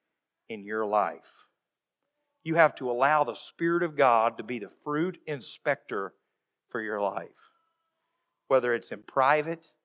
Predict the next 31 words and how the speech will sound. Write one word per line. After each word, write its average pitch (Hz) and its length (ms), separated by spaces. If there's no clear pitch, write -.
whether 127 220
it's - 120
how 135 100
you 127 140
treat 120 340
your 107 140
wife, 151 480
that 117 120
the 104 80
Spirit 180 540
of 175 160
God 113 480
will 117 680
work 117 540
and 120 180
show 156 360
you 107 480
that 104 120
you're 110 180
His. 101 580
And 117 100
so 151 140
tonight 151 340
I 143 140
want 147 240
to - 80
challenge 117 520
you. 95 260
Are 120 120
you 113 200
willing 170 680